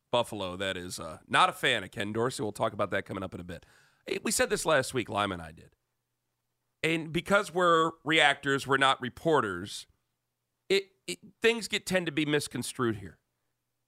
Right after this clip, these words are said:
You know, my whole point of it is, and it's not sticking my head in the sand, this is what it is, is where i-, if Ken,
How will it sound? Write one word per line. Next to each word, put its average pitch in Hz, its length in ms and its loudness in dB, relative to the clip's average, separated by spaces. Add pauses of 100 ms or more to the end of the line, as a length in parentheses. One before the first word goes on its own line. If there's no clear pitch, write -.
(160)
You 180 100 4
know, 185 60 -2
my 196 240 6
whole 208 180 0
point 170 300 2
of 151 80 -4
it 156 80 0
is, 139 240 0
and 156 100 2
it's 170 160 -2
not 233 240 6
sticking 185 440 -2
my 156 120 4
head 156 200 -2
in 165 60 -2
the 135 60 0
sand, 110 460 -4
this 151 160 -4
is 131 120 -4
what 131 180 0
it 131 60 -4
is, 160 280 0
is 117 120 -4
where 123 280 2 (680)
i-, 170 220 0
if 147 340 0 (300)
Ken, 151 300 0